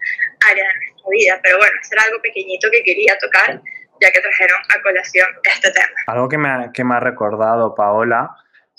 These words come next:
Speaker 2: eh, este Plutón en Capricornio obviamente se ha puesto a Cáncer y ha movido toda esa energía, ¿no? Me ha recordado esta idea de Acuario, Leo, Can-, Cáncer, Capricornio, ¿no? Y cómo durante todos estos años también toda la idea de la familia,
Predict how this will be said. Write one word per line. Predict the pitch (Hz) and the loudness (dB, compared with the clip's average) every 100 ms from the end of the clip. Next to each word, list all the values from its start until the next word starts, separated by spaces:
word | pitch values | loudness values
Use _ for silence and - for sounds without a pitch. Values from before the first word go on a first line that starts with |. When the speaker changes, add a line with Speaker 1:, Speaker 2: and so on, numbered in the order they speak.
| - | -8
Speaker 2:
eh, | 117 107 101 101 95 95 101 104 | -4 -2 -2 -4 -8 -8 -8 -8
este | 104 127 | -4 -4
Plutón | 120 - 113 - 113 | -4 -4 -4 -2 -2
en | 120 113 | -2 -4
Capricornio | 117 113 110 110 110 120 | -4 -4 -2 -2 -2 -2
obviamente | 113 110 117 | -2 -4 -6
se | - | -4
ha | 104 | -4
puesto | - 101 - | -4 -8 -6
a | 101 | -6
Cáncer | - 110 107 117 131 - _ - - | -2 -6 -4 -4 -6 -6 _ -20 -14
y | 110 98 95 | -10 -8 -4
ha | 92 | -4
movido | 98 98 98 98 | -4 -8 -6 -8
toda | 98 92 | -8 -8
esa | 101 | -8
energía, | 95 92 139 113 | -10 -6 -4 -2
¿no? | 107 135 110 - | -4 -6 -12 -12
Me | 107 | -6
ha | 101 | -6
recordado | 101 92 104 107 | -6 -6 -2 -2
esta | 107 110 | -2 -4
idea | 104 107 | -2 0
de | 107 | 0
Acuario, | 101 - 107 104 104 | -2 -2 -2 -2 -4
Leo, | 104 107 107 | -2 -2 -4
Can-, | 110 104 107 _ - | -4 -6 -8 _ -6
Cáncer, | 107 104 | -6 -6
Capricornio, | - 104 101 - 110 104 | -12 -10 -8 -6 -4 -4
¿no? | 101 156 - - _ _ | -4 -6 -8 -20 _ _
Y | 123 120 | -8 -4
cómo | 123 117 117 123 127 | -2 0 0 0 -2
durante | - 120 113 110 | -6 -4 -2 -4
todos | 120 110 | -2 -4
estos | - 110 | -4 -8
años | 113 113 120 | -4 -4 -4
también | - 110 110 110 | -6 -6 -6 -6
toda | 107 113 | -2 0
la | 107 | 0
idea | 104 104 107 | 0 -2 0
de | 110 104 | 0 -2
la | 101 | -4
familia, | - 101 101 117 120 113 107 120 | -4 -6 -6 -8 -6 -2 -2 -4